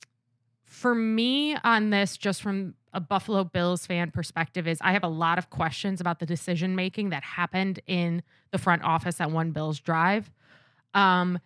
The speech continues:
there seemed to be teams in the N F L that ahead of the draft had heard about this, about these allegations,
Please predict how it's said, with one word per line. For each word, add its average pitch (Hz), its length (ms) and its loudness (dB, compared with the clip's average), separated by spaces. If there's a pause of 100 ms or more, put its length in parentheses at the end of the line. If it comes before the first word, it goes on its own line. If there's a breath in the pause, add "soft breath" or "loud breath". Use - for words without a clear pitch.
there 208 160 4
seemed 233 360 0
to 254 80 4
be 202 220 0
teams 220 500 0
in 202 120 2
the 196 140 2
N 185 100 2
F 175 160 0
L 175 160 6
that 156 140 -2
ahead 202 340 -2
of 190 140 0
the 208 80 2
draft 165 480 0
had 185 240 0
heard 202 500 2
about 170 640 4
this, 160 600 -2
about 196 260 6
these 185 140 2
allegations, 160 760 -4